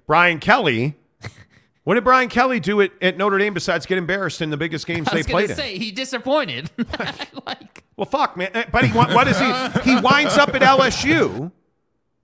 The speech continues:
Speaker 1: going for two points and winning the game. And all of a sudden, he's a legend. Go,
Speaker 2: Yeah.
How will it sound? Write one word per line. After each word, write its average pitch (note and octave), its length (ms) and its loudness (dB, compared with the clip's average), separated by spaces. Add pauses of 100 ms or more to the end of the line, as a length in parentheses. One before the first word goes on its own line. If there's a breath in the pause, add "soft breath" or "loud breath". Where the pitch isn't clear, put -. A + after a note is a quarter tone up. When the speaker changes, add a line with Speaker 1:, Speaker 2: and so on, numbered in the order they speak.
(200)
Speaker 1:
going B3+ 300 4
for C4 160 0
two B3+ 200 -4
points B3 380 0
and G#3+ 100 -4
winning G#3 200 -4
the G3 80 -6
game. D3 340 -6
And D#3+ 100 0
all F#3+ 80 4
of G3+ 60 2
a G3 60 -4
sudden, F3 320 0
he's F3+ 140 -4
a F3 60 0
legend. D#3 380 -2 (320)
Go, - 80 4
Speaker 2:
Yeah. - 140 -2